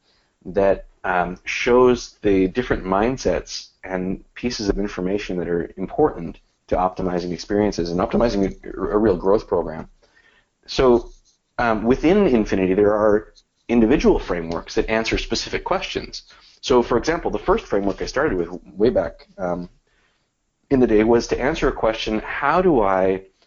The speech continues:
understand the mindset of my consumer or my customer or my prospect when they're viewing a marketing piece, when they're interacting with a, a marketing touch point, whether it's a landing page or an ad or whatever.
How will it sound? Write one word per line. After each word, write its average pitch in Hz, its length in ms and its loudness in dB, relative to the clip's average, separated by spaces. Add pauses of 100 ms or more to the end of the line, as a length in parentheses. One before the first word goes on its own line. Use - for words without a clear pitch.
(240)
understand 120 540 0
the 101 60 0
mindset 98 520 -2
of 92 80 -4
my 101 200 -2
consumer 120 920 -4
or 101 80 -6
my 95 140 -6
customer 104 460 -6
or 87 40 -8
my 90 140 -6
prospect 135 760 -6 (400)
when 139 300 2
they're 123 480 2
viewing 107 480 0
a 95 40 -2
marketing 104 480 -2
piece, - 420 -8
when 98 160 -4
they're 98 320 -2 (360)
interacting 107 680 -2
with 92 220 -4
a, 90 320 -4
a 98 60 -8
marketing 95 380 -4
touch - 280 -12
point, 80 220 -12
whether 90 180 -4
it's 85 120 -6
a 90 40 -4
landing 95 300 0
page 95 240 0
or 90 60 -6
an 82 120 -12
ad 87 260 -6
or 78 120 -8
whatever. 92 340 -8